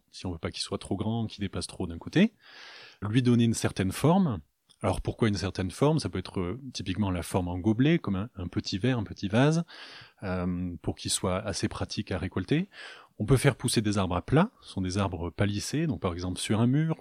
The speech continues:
ou sur un, des fils de fer qu'on va tendre, euh, entre des poteaux, dans des jardins où il n'y a pas beaucoup de place. On peut même faire pousser des petits fruitiers nains dans des pots, sur des balcons ou des terrasses.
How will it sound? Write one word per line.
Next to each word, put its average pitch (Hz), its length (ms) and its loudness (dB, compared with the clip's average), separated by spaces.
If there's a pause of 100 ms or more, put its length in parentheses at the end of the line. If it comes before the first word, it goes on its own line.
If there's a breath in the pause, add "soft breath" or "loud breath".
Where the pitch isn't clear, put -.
(140)
ou 107 160 -2
sur 101 320 0
un, 90 240 -2 (320 loud breath)
des 95 60 -2
fils 95 200 -6
de 98 80 -2
fer 117 300 -2
qu'on 92 120 -6
va 87 120 -2
tendre, 98 320 -4
euh, 85 140 -4
entre 82 260 -8
des 85 100 -8
poteaux, 147 440 2
dans 92 80 0
des 92 80 0
jardins 87 280 -2
où 104 60 0
il 95 40 2
n'y 90 40 2
a 82 40 -4
pas 92 120 0
beaucoup 85 220 -4
de - 60 -8
place. - 580 0
On 92 100 -4
peut 104 140 0
même 131 240 8
faire - 240 -2
pousser - 280 0
des 107 120 2
petits 113 320 0
fruitiers 107 400 0
nains 139 340 6
dans 95 180 -4
des 98 120 2
pots, 147 360 0
sur - 220 -6
des 95 80 0
balcons 120 480 2
ou 120 80 0
des 92 140 -2
terrasses. 113 460 -2